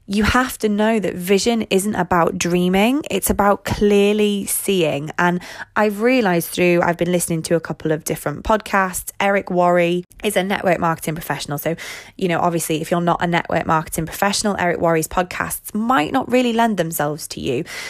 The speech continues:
But if you look at people, um, like Taylor and the Strong Babe podcast, or Rachel Hollis and her podcast, her Rise podcast, these things, these, these podcasts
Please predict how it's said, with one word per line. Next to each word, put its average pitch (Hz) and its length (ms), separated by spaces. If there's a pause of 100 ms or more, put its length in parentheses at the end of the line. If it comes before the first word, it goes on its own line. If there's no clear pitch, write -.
(140)
But 226 80
if 240 160
you 240 140
look 247 200
at - 160
people, 202 640 (340)
um, 175 400 (100)
like 175 640 (140)
Taylor 208 560
and 175 240
the 170 140
Strong 202 380
Babe 185 260
podcast, - 840
or 160 320
Rachel 202 400
Hollis 160 580 (320)
and 180 140
her 196 240
podcast, 165 640
her 170 140
Rise 180 320
podcast, - 580 (480)
these 240 680
things, 208 640
these, 190 460
these 185 200
podcasts - 680